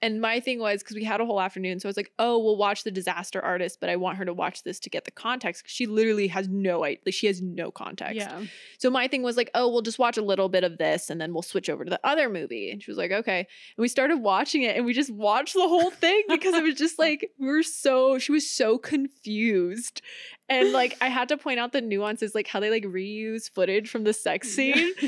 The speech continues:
Speaker 1: And I was
Speaker 2: It's
Speaker 1: like, "Look, it's the
Speaker 2: amazing.
Speaker 1: same thing, Mom." And she was like, "What?" It was, it was actually really great.
Speaker 2: Oh, that's bonding.
Speaker 1: Yeah, it was bonding. But anyways, go for it.
Speaker 2: <laughs> Um, on a similar note.
Speaker 1: Mm, really?
Speaker 2: No.
Speaker 1: Aw, dang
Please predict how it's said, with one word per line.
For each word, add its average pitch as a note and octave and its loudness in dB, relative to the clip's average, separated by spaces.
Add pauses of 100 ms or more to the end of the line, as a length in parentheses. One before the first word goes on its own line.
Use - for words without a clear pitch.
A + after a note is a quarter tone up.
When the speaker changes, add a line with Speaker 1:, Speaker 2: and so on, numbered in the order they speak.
(100)
Speaker 1:
And D#4+ 0
I C4 4
was C#4 4
Speaker 2:
It's - 0
Speaker 1:
like, C#4+ 0
"Look, D4 2
it's D4 -2
the - -
Speaker 2:
amazing. B3 -4
Speaker 1:
same B3+ 4
thing, B3 2
Mom." G#3+ 2
And B3 0
she C4 -10
was C4+ 2
like, C4 2
"What?" E4+ 2
It D#4 0
was, C#4 0 (360)
it B3+ 4
was C4+ 4
actually C#4+ 0
really G3+ 0
great. F3 -2
Speaker 2:
Oh, D#4+ 0
that's D#4+ -2
bonding. A3 0
Speaker 1:
Yeah, B3+ 2
it G#3+ -8
was G#3 -2
bonding. F3 -6
But G#3+ 0
anyways, F#3+ -2
go G3+ -2
for - -2
it. - 4
Speaker 2:
<laughs> - - (840)
Um, B3+ 0
on A#3+ 2
a A#3+ 4
similar A#3+ 4
note. F3+ -2 (100)
Speaker 1:
Mm, F4 2
really? A3 6
Speaker 2:
No. G3 0
Speaker 1:
Aw, A#3 2
dang A#3 2